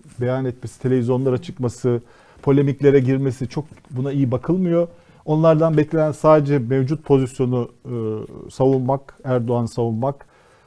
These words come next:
Onun dışında hatta çok konuşmaları bile çok desteklenmiyor. O yüzden siyasetçilerin yıldızı çok fazla parlayamıyor.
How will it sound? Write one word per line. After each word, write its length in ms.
Onun 160
dışında 220
hatta 180
çok 220
konuşmaları 560
bile 140
çok 200
desteklenmiyor. 580
O 80
yüzden 300
siyasetçilerin 720
yıldızı 320
çok 180
fazla 180
parlayamıyor. 640